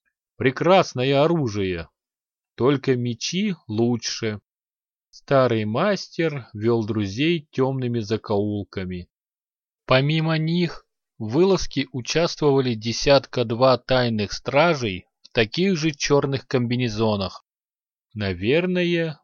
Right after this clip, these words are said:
многих из них Санти раньше видел, но сейчас не узнал, лиц не было видно. Они тенями скользили по ночному городу, ничем не нарушая тишину.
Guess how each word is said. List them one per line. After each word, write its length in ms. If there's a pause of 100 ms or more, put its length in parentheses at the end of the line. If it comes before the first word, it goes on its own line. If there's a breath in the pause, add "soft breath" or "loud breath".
(120)
многих 680
из 280
них 420
Санти 560
раньше 500
видел, 560 (540)
но 240
сейчас 640
не 140
узнал, 720 (420)
лиц 460
не 240
было 280
видно. 600 (800)
Они 420
тенями 600
скользили 640
по 180
ночному 560
городу, 800 (300)
ничем 520
не 80
нарушая 720
тишину. 800